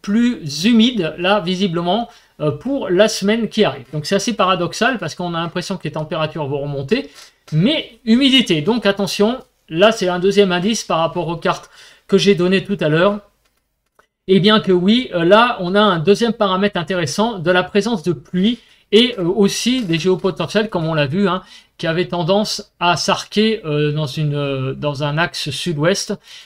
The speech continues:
Donc attention, euh, là, les choses ont l'air de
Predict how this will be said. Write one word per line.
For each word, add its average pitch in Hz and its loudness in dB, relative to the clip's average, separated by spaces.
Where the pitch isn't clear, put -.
Donc 208 2
attention, 208 -2
euh, 156 2
là, 185 0
les 165 -2
choses 202 0
ont 160 -4
l'air 185 -2
de 175 -4